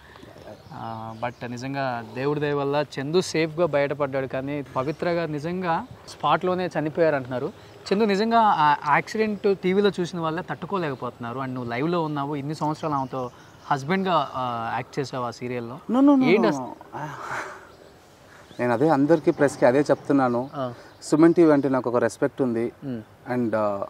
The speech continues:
Speaker 2: ప్లీజ్ మీరు ఒక మాట వెనక్కి తీసుకోవాలని నేను కోరుకుంటున్నాను
Speaker 1: మ్.
Speaker 2: రోషన్ గారు. And for every media I'm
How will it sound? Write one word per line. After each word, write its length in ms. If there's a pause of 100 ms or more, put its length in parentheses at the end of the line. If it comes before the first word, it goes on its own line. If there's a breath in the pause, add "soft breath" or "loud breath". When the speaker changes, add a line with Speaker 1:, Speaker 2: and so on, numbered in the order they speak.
(320)
Speaker 2:
ప్లీజ్ 220
మీరు 220
ఒక 140
మాట 320
వెనక్కి 360
తీసుకోవాలని 520
నేను 180
కోరుకుంటున్నాను 800
Speaker 1:
మ్. 140
Speaker 2:
రోషన్ 340
గారు. 180 (1000 soft breath)
And 180 (840)
for 160
every 160
media 360
I'm 60